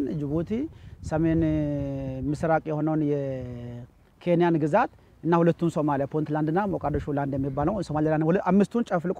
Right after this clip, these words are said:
አንድ ላይ ግሬተር ሶማሊያ እንመሰርታለን ብለው የነገራቸውን ተሸክሞ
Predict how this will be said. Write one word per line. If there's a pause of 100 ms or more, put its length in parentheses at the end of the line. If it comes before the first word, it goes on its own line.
አንድ
ላይ (340)
ግሬተር
ሶማሊያ
እንመሰርታለን
ብለው (440)
የነገራቸውን
ተሸክሞ